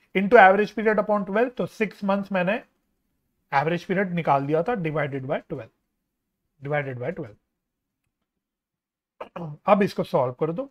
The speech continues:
तो बस ये तो कुछ नहीं, ये, ये कट जाएगा, है ना, और ये और ये भी कट जाएगा,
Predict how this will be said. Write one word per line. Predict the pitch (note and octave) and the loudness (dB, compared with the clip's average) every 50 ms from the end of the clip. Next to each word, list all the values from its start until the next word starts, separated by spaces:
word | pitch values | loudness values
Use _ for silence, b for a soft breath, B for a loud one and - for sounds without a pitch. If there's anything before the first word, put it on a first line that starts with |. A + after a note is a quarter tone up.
| _ _ - | _ _ -12
तो | D3 | -8
बस | C3 C3+ C#3 - | -6 -6 -6 -6
ये | D#3 C#3+ | -8 -8
तो | - D3+ | -8 -10
कुछ | D3 D3 - - | -10 -10 -12 -10
नहीं, | E3+ G#3 A#3+ | -10 -10 -10
ये, | F#3 C#3+ C3 B2+ B2+ C#3+ D#3 D#3+ D#3 | -10 -12 -12 -10 -8 -6 -4 -4 -4
ये | D#3 D3+ D#3+ D#3 | -4 -4 -6 -6
कट | - D#3+ C3+ | -6 -6 -8
जाएगा, | C3 B2+ D3+ D3 D3 D3+ F3+ G#3+ A#3 _ _ _ _ _ _ _ _ _ _ _ _ _ _ _ - | -6 -4 -4 -4 -4 -4 -6 -10 -10 _ _ _ _ _ _ _ _ _ _ _ _ _ _ _ -10
है | E3+ | -8
ना, | A#3 G#3 - _ _ _ _ _ _ _ _ - | -8 -8 -8 _ _ _ _ _ _ _ _ -6
और | C3+ D3+ G3+ - _ _ _ _ _ _ _ _ _ - | -4 -4 -4 -6 _ _ _ _ _ _ _ _ _ -16
ये | C#3+ B2+ A#2+ B2+ D#3 F#3+ A3 A3+ - _ _ - | -14 -12 -8 -6 -6 -6 -6 -8 -10 _ _ -10
और | C#3+ C#3 | -8 -8
ये | C3 C#3 D3 D3 | -6 -6 -6 -6
भी | D3 E3+ | -6 -6
कट | - E3+ D#3 D3+ | -6 -6 -6 -4
जाएगा, | C#3+ D#3+ D3 C#3+ D#3+ - - | -4 -4 -4 -4 -6 -10 -12